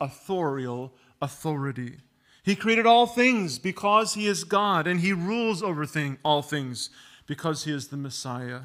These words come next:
Second truth, the sitting Son has a divine identity. He shares the very nature of God with the Father. The third truth is that the sitting Son is currently doing divine things and priestly things.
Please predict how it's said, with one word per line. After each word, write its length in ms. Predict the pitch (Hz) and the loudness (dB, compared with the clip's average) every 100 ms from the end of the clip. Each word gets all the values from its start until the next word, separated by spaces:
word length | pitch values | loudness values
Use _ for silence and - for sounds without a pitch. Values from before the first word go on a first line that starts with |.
| - | -10
Second 380 | - 190 185 190 | 0 4 4 2
truth, 380 | - 208 226 - - - - | 0 0 0 -6 -20 -20 -2
the 100 | - | 2
sitting 380 | 202 - 233 226 | 4 6 6 4
Son 300 | 214 220 220 | 2 4 4
has 260 | 202 214 208 | 4 6 6
a 60 | |
divine 680 | 214 214 156 202 226 233 226 | 6 4 4 0 2 2 0
identity. 920 | 247 208 175 202 196 190 180 160 117 - - - - | 2 2 2 2 2 0 -2 -4 -4 -14 -20 -20 -4
He 140 | 208 | 0
shares 400 | 196 - 220 202 | 2 6 8 8
the 100 | 190 | 6
very 240 | 175 202 202 | 4 4 2
nature 680 | 190 202 208 - 180 165 147 - | 2 0 0 0 2 2 0 -6
of 240 | 165 156 139 | -2 -2 -2
God 460 | 165 160 151 143 151 - _ | 0 2 0 -2 -10 -20 _
with 400 | 143 151 - - | -6 -6 -6 -8
the 80 | 143 | -8
Father. 600 | 139 151 147 131 117 123 _ _ - - | -6 -6 -4 -6 -8 -12 _ _ -20 -10
The 80 | 160 | -2
third 240 | 208 208 | 4 6
truth 580 | 208 202 175 123 - - _ - - | 4 2 2 0 -10 -20 _ -8 0
is 160 | 180 | 4
that 160 | 180 180 | 4 2
the 80 | 175 | 2
sitting 380 | - 220 226 | 4 4 4
Son 340 | 214 - 214 190 | 2 4 6 6
is 180 | 170 - | 2 -2
currently 480 | - 214 220 220 | 4 6 6 2
doing 320 | 180 196 190 185 | 0 2 2 2
divine 580 | 175 160 190 214 226 | 2 4 6 6 2
things 420 | 214 214 214 214 - | 0 0 0 -2 0
and 400 | 196 196 202 - | 2 2 0 -4
priestly 540 | 196 208 - 175 160 | -2 -2 -2 -2 -4
things. 760 | - 156 139 113 123 - - | -4 -2 -2 -4 -8 -10 -10